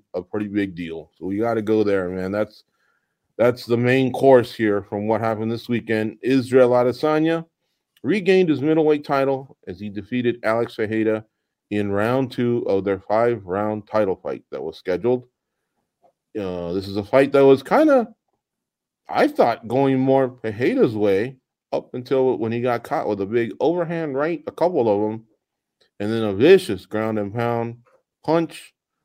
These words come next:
that put his lights out completely.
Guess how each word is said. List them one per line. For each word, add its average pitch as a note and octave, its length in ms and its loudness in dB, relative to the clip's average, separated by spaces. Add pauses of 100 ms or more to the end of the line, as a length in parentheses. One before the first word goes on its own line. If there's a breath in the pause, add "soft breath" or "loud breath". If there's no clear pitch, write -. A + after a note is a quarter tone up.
(140)
that G2+ 260 -4 (760)
put C#3+ 160 2
his A#2+ 140 2
lights C3 260 2
out C3 320 2
completely. A#2 720 -4